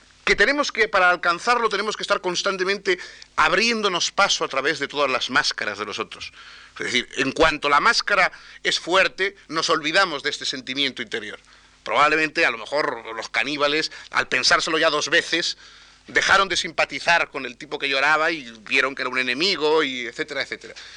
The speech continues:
Y así no, actuamos un poco todos. Es decir,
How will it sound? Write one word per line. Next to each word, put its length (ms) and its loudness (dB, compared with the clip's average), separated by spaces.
Y 140 -6
así 260 0
no, 180 2
actuamos 500 0
un 80 -12
poco 200 -2
todos. 400 0
Es 80 -4
decir, 260 2